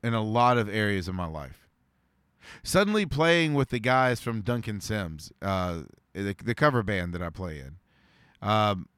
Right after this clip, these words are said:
brought me something I hadn't had in my life in thirteen years. It brought me back to a part of me that I forgot was so important. I, I lived without music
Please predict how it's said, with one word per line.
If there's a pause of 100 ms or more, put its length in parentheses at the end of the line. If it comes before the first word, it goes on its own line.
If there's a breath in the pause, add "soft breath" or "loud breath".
(120)
brought
me
something
I
hadn't
had
in
my
life
in
thirteen
years. (1160)
It
brought
me
back (400)
to
a
part
of
me
that
I
forgot
was
so
important. (3250)
I, (140)
I
lived
without
music